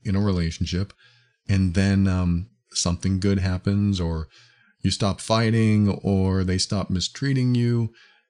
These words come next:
and you really like the idea of feeling worthy and loved. And so you start to feel good again. And that good feeling becomes, uh, something that you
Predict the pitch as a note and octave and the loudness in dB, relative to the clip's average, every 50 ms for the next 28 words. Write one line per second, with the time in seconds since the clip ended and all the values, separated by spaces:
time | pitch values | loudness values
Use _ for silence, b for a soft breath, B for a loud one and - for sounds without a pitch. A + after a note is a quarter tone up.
0 | b - F#2+ F2+ F2+ F2+ F2+ F#2 F2+ F#2 F#2 F2+ F2 F#2 G#2+ A#2 A#2 A2 G#2+ G2+ | b -6 -4 -2 0 0 0 0 0 0 0 0 0 0 2 2 2 2 2 2
1 | F#2+ F#2+ F#2 F#2+ G2+ G#2+ A2+ G#2+ - - G2+ G2 F#2+ F#2 F#2 F2+ F2 G2+ G#2 G#2+ | 2 2 0 0 0 0 0 -2 -2 -2 -2 0 0 0 -2 -2 -2 0 0 0
2 | G2+ F#2+ F2 - - - G2+ F#2 F2+ E2+ E2 E2+ F2 G#2 B2 B2 A#2+ A2+ A2+ A2+ | 0 -2 -4 -6 -4 -4 -2 -2 0 -2 -2 -2 -2 -2 -2 -2 -2 -2 -2 -2
3 | A2 - - G2 F2 E2+ E2+ F2+ F#2 G2+ A2 A#2 A#2 A2+ A2+ A2+ A2+ G#2+ - b | -2 -2 -4 -4 -2 -2 -2 -2 -2 -2 -2 -2 -2 -2 -2 -4 -4 -8 -12 b
4 | b b b b b b b b _ - - F2+ F2 - - G2 F#2 F#2+ F#2 F#2+ | b b b b b b b b _ -6 -4 -4 -4 -2 -2 -2 0 0 0 0
5 | F#2 - - F#2 F2 F2 - - E2 - - F#2 F2+ E2+ E2+ E2+ E2+ F#2+ G2 G2+ | -2 -4 -6 -6 -6 -4 -6 -8 -10 -6 -4 -2 -2 -2 -4 -2 -2 0 0 2
6 | G2+ F#2 E2 D#2+ D2 C#2+ C2+ B1 F2+ - _ _ _ _ _ _ _ _ _ _ | 0 0 -2 -2 -6 -6 -8 -8 -10 -12 _ _ _ _ _ _ _ _ _ _
7 | - A2+ F#2 F2 E2+ E2 C#2+ - F#2 F#2 F#2+ F#2+ F#2 E2+ - - - G#2+ A2+ B2+ | -6 -4 -2 0 0 -2 -4 -6 -4 -2 0 0 0 -2 -4 -4 -2 0 2 2
8 | C3 A#2+ G2 F2 E2+ F2 F2 F2 - b b b b b _ _ _ _ - F2+ | 2 2 2 2 2 0 0 -2 -4 b b b b b _ _ _ _ -6 -6
9 | D#2+ - - - F2+ F2+ E2+ E2 E2 E2 D#2 D#2+ E2 - - - - - - - | -6 -4 -6 -4 -4 -2 -2 -2 -2 -2 -4 -6 -10 -12 -14 -12 -14 -8 -6 -4
10 | - G2+ F#2+ F#2 - F#2+ F#2 F2 E2 - - F#2 F#2 | -2 -2 -4 -2 -4 -4 -2 -2 -4 -4 -2 -2 -2